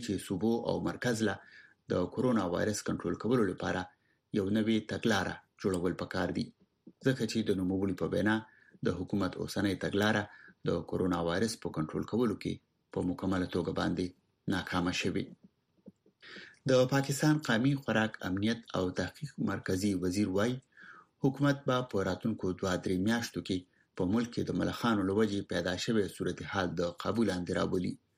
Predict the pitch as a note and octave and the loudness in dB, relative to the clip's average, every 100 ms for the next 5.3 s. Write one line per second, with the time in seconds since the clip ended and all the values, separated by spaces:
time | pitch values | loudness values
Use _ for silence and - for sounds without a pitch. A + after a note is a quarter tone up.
0 | _ _ - - F2+ F2+ G#2 - F#2 - | _ _ -10 -4 0 2 0 0 -4 -2
1 | G2+ A#2 G2+ F#2+ F2+ - B2 B2 A#2 A2 | 2 2 2 0 -2 -2 0 0 2 0
2 | G#2+ - - _ - A#2 B2+ G2+ - E2 | 0 -6 -20 _ -2 0 2 0 -2 -8
3 | - B2+ G#2 F2 F2 F#2 - F#2+ G2 A2 | -2 0 0 -2 -4 -2 0 0 0 0
4 | F#2+ F2+ - F#2 E2+ - F#2+ F2+ F2 - | 0 -4 -2 -2 -2 -4 -2 0 -2 0
5 | F#2 F#2 | 2 2